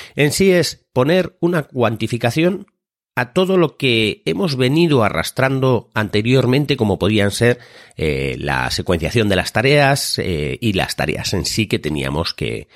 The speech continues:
que realizar. Esas tareas, pues, pueden conllevar, eh, costos o gastos, tanto de personal como de maquinaria, que ya hemos previsto en procesos anteriores, y ahora es cuando vamos a poner, eh, eso en valor, en valor monetario.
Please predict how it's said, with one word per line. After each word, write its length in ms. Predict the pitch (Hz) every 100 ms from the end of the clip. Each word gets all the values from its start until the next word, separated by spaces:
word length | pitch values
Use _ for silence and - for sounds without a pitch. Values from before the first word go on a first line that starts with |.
| - - -
que 100 | 113
realizar. 540 | 87 92 95 107 104 -
Esas 240 | 135 139
tareas, 340 | 135 120 135
pues, 160 | - 95
pueden 420 | - 98 98 92 - - -
conllevar, 760 | 113 85 78 80 110 92 -
eh, 460 | 107 73 64 67 65
costos 500 | 120 117 - 65 -
o 160 | 98 73
gastos, 500 | 92 - 69 - -
tanto 260 | - 160 185
de 80 |
personal 460 | 170 165 160 156 147
como 200 | 143 127
de 60 | 120
maquinaria, 540 | 113 117 117 123 139
que 200 | - 90
ya 260 | 98 107 110
hemos 320 | 101 80 -
previsto 500 | 80 90 107 - - - - - -
en 240 | 80 71
procesos 440 | 78 78 120 123
anteriores, 600 | 127 131 143 151 170 - -
y 160 | 170 156
ahora 500 | 90 92 196 139 156
es 140 | -
cuando 380 | - 90 78 65
vamos 340 | 95 123 87
a 100 | 71
poner, 420 | 71 82 104 - -
eh, 580 | 64 58 57 62 - -
eso 440 | 127 143 165 - _ _
en 200 | 110 104
valor, 420 | 67 73 85 - _ -
en 120 | 87
valor 360 | 65 110 196
monetario. 720 | 175 95 82 73 - 80 -